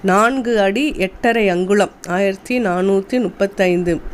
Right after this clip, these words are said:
மில்லிமீட்டர் நீளத்திற்கு இவர் அமைத்த ரயில் பாதை இன்றும் உலகத்தரமான பாதையாக உள்ளது. அது ஸ்டீஃபன்சன் பாதை என அழைக்கப்படுகிறது.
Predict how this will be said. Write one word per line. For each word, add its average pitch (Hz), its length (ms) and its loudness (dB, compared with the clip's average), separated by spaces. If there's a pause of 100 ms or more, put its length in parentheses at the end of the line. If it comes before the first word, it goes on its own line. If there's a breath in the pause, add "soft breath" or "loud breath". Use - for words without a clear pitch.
(120)
மில்லிமீட்டர் 190 640 2
நீளத்திற்கு 202 720 0
இவர் 196 200 2
அமைத்த 185 640 0
ரயில் 190 320 0
பாதை 175 480 0
இன்றும் 202 640 0 (540 loud breath)
உலகத்தரமான 214 880 2
பாதையாக 175 680 0
உள்ளது. 156 400 -2 (360)
அது 180 400 2
ஸ்டீஃபன்சன் 220 840 -2
பாதை 180 460 0
என 180 240 0
அழைக்கப்படுகிறது. 156 1000 -4